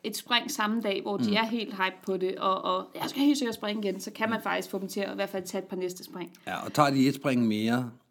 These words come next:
Speaker 2: eller to spring mere, kan man sige. Hvis de, hvis de gør det og kommer ned, så har de taget to spring eller tre spring den dag. Jamen, så enten på et spring tre, jamen, du er i gang med dummy nu.
Speaker 1: Mhm.
Speaker 2: Vi skal lige have noget dummy-træning på dig.
Speaker 1: Mhm.
Speaker 2: Hvis de er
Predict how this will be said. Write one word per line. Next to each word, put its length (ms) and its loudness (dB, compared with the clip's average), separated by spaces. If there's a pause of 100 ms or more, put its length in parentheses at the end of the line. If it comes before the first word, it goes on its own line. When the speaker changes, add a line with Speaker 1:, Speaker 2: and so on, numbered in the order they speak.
(140)
Speaker 2:
eller 140 0
to 180 4
spring 260 0
mere, 260 -2 (220)
kan 120 -6
man 120 -8
sige. 380 -10 (1300)
Hvis 140 -12
de, 140 -10 (140)
hvis 140 -8
de 100 -4
gør 200 4
det 280 0
og 120 -10
kommer 340 -2
ned, 280 0
så 120 -6
har 80 0
de 60 -10
taget 220 -2
to 220 -4
spring 240 -4
eller 140 -4
tre 180 -8
spring 280 -6
den 140 -4
dag. 240 -4 (680)
Jamen, 120 -10
så 200 -4
enten 420 2 (260)
på 100 -2
et 60 -4
spring 280 -2
tre, 220 2
jamen, 240 2
du 160 -2
er 40 2
i 40 0
gang 180 -2
med 100 2
dummy 220 4
nu. 240 4 (140)
Speaker 1:
Mhm. 240 -4
Speaker 2:
Vi 40 -2
skal 200 -2 (300)
lige 80 0
have 80 2
noget 140 -2
dummy-træning 420 0
på 60 -2
dig. 180 2 (180)
Speaker 1:
Mhm. 280 -4 (140)
Speaker 2:
Hvis 120 -12
de 100 -6
er 40 -2